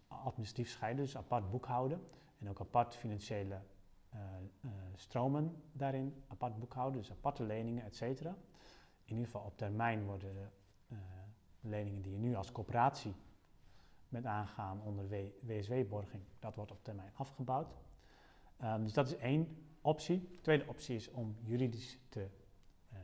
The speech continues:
splitsen. Nou, dan creëer je echt een dochteronderneming waar je als coöperatie honderd procent aandeelhouder van bent, maar wat wel een hele aparte entiteit is die, eh, ja, ook zelf vervolgens, eh, voor zijn financiering moet zorgen.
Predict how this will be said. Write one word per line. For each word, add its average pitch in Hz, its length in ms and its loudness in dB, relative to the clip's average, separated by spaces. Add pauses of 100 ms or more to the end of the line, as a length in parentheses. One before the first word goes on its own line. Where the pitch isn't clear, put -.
(220)
splitsen. 160 760 0 (420)
Nou, 92 160 -12
dan 110 160 0
creëer 113 400 4
je 107 160 2 (220)
echt - 280 -8
een 98 260 -6
dochteronderneming 131 1080 2 (220)
waar 107 240 4
je 98 200 0
als - 140 -12
coöperatie 120 560 4
honderd 107 200 -2
procent 113 240 -4
aandeelhouder 127 600 0
van 113 200 -2
bent, 110 260 0 (260)
maar 113 120 -4
wat 104 180 2
wel 104 200 2
een 107 60 -2
hele 101 200 -4
aparte - 500 2
entiteit 107 600 2
is 131 320 2 (500)
die, 107 520 0 (340)
eh, 107 220 -8
ja, 120 160 0
ook 98 120 -2
zelf 127 380 6
vervolgens, 104 520 -4
eh, 110 100 -4
voor 107 160 -4
zijn 101 140 -6
financiering 107 560 -2
moet 95 180 -8
zorgen. - 320 -8